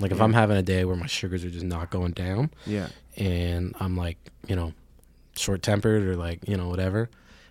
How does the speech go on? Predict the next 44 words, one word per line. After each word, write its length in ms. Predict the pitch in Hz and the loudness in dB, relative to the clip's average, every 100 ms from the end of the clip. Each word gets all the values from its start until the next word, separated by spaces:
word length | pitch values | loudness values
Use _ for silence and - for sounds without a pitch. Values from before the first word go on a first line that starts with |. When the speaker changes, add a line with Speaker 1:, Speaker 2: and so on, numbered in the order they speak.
| - | -8
Speaker 1:
and 100 | 95 | -4
somebody's 320 | - 95 90 | 2 2 2
just 120 | 92 | 0
blowing 300 | 90 92 95 | 2 2 2
up 80 | 95 | 2
my 80 | 92 | 0
phone 220 | 95 95 | 0 2
about 200 | 95 95 | 2 0
something, 360 | 95 95 104 101 | 0 -2 -2 -2
I 140 | 156 | -4
just, 260 | 95 92 - - - | -4 -6 -8 -10 -2
yeah, 220 | 101 90 | 2 2
I 60 | |
do 160 | 98 113 | 2 0
get 180 | 101 87 - | 0 -4 -6
upset, 480 | 92 - 104 107 104 | -8 -2 0 0 2
but 300 | 107 95 - - - - - - - | 4 4 -2 -20 -20 -20 -20 -20 -6
it's 140 | - | -4
on 140 | 104 92 | -2 -2
my 100 | 85 | -2
phone. 280 | 117 135 147 - | 0 0 -2 -8
I 120 | 101 | -4
just 160 | 90 82 85 - | -4 -4 -10 -6
don't 220 | 90 87 | -4 -2
answer 280 | 87 92 104 | -4 -4 -4
it, 80 | - | -4
and 80 | 87 | -6
I 40 | |
just 120 | 87 - | -10 -12
put 120 | - | -14
my 60 | |
<laughs> 20 | - | -10
phone 260 | - - - | -8 -6 -6
down, 180 | 95 - | -8 -6
right? 260 | 117 101 92 | 0 0 0
Speaker 2:
Mm-hmm. 120 | - - - - | -4 -16 -20 0
Speaker 1:
But 240 | 98 82 - | 2 2 -2
it 180 | - 95 | -8 -2
does 220 | 101 92 | 2 2
make 180 | 95 87 | 0 -2
it 60 | 87 | -6
difficult 400 | 92 - 87 - | -8 -6 -8 -8
to, 80 | - | -8
like, 200 | 85 | -8